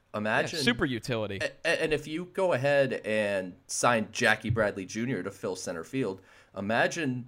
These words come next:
Speaker 1: having some days when your middle infield and center field is Andres Jimenez, Francisco Lindor, and Jackie Bradley Junior.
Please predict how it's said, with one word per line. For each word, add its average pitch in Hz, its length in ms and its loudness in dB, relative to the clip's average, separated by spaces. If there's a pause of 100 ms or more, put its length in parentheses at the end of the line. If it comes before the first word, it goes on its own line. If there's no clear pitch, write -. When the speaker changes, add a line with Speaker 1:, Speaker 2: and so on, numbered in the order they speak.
Speaker 1:
having 117 460 0
some 113 440 2
days 104 480 0
when 98 160 -6
your 92 100 -6
middle 104 320 -2
infield 92 720 -4
and 92 220 -4
center 101 280 -2
field 110 380 -4
is 90 280 -6
Andres 104 380 -4
Jimenez, 101 520 -4
Francisco 98 640 -8
Lindor, 95 400 -4
and 90 80 -10
Jackie 85 340 -8
Bradley 82 360 -6
Junior. 95 400 -8